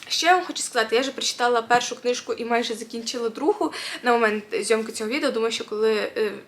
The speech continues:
закінчу, то якраз таки дочитаю другу. До речі, в мене вже передзамовлення на четверту, і на це подарункове видання теж в мене передзамовлення. Чекаємо в травні, як то кажуть. І що я вам хочу сказати, в принципі, про «Кров і попіл».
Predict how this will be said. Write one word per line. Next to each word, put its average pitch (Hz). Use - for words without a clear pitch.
закінчу, 226
то 226
якраз 214
таки 226
дочитаю 220
другу. 294
До 247
речі, 262
в 247
мене 233
вже 226
передзамовлення 226
на 214
четверту, 269
і 277
на 233
це 226
подарункове 226
видання 220
теж 311
в -
мене 320
передзамовлення. 277
Чекаємо 233
в 233
травні, 208
як 190
то -
кажуть. 311
І 254
що -
я 392
вам 359
хочу 285
сказати, 254
в -
принципі, 285
про 240
«Кров 269
і 262
попіл». -